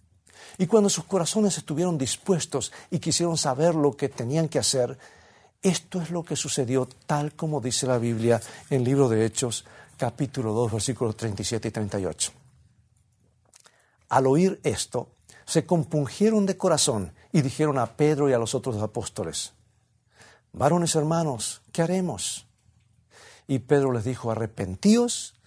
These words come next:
y bautícese cada uno de vosotros en el nombre de Jesucristo para perdón de los pecados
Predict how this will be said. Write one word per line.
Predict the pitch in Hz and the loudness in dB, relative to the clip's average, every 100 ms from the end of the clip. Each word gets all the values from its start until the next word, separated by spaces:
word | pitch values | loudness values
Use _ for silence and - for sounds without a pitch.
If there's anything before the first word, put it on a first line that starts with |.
| _ _ - | _ _ -4
y | 147 | 0
bautícese | 113 110 - 226 220 - 202 - 170 - | 0 -2 -2 2 2 0 -4 -6 -10 -4
cada | 160 156 151 143 | 2 2 2 0
uno | 160 143 131 | 0 0 0
de | 107 | 0
vosotros | 101 - 139 - 120 113 | -2 0 0 0 -2 -2
en | 104 | -4
el | 90 | -4
nombre | 120 123 110 | -4 -2 -4
de | 101 | -6
Jesucristo | 98 110 135 117 - 110 | -8 -8 -6 -6 -6 -6
para | 113 101 - | -4 -4 -6
perdón | - 80 85 175 190 | -8 -6 2 2 2
de | 175 | 0
los | 139 | -4
pecados | - 113 - 98 92 104 | -6 -8 -4 -2 -2 -6